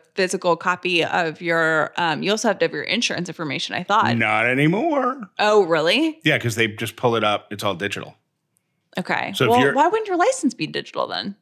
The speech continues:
Speaker 1: Like, 'cause they can
Speaker 2: That's
Speaker 1: pull
Speaker 2: what
Speaker 1: up
Speaker 2: I'm
Speaker 1: your
Speaker 2: saying.
Speaker 1: license and say, "Oh yeah, state of Georgia got, got you. You're in the system. It's current." Whatever.
Speaker 2: I think they can.
Speaker 1: Hmm.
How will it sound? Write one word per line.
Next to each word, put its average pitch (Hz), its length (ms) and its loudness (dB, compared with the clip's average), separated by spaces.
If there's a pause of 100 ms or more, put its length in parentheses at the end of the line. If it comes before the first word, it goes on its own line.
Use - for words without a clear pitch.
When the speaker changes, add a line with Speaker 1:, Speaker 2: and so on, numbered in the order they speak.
(180)
Speaker 1:
Like, 226 180 -2
'cause 233 120 -4
they 262 80 0
can - 80 2
Speaker 2:
That's 165 100 2
Speaker 1:
pull 156 100 2
Speaker 2:
what 269 40 4
Speaker 1:
up 254 60 0
Speaker 2:
I'm - 60 -4
Speaker 1:
your 185 60 2
Speaker 2:
saying. 185 100 2
Speaker 1:
license 208 280 -6
and 196 140 -6
say, 170 200 0
"Oh 208 100 2
yeah, 220 320 2
state 190 200 -2
of 185 80 -6
Georgia 180 320 0
got, 180 280 0 (160)
got 170 240 0
you. 156 160 -2
You're 156 180 -4
in 156 80 -6
the 175 80 -8
system. 180 460 -6 (100)
It's - 140 -14
current." 160 420 0 (460)
Whatever. 170 540 -2
Speaker 2:
I - 80 0
think 120 220 0
they 104 80 -4
can. 147 360 -4 (680)
Speaker 1:
Hmm. 233 140 -2